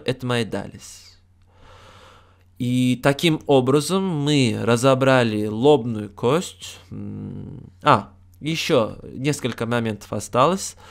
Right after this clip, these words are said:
То есть с наружной поверхности, вот здесь, э, выше, э,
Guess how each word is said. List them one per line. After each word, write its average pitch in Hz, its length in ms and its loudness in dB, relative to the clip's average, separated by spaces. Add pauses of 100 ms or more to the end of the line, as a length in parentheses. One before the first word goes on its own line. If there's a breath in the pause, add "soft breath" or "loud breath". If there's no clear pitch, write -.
(200 loud breath)
То 123 80 0
есть 120 180 0
с - 80 -6
наружной 143 500 4
поверхности, 120 640 0
вот 123 200 2
здесь, 113 540 -2
э, 104 320 -2
выше, 123 580 2 (420 loud breath)
э, 104 300 0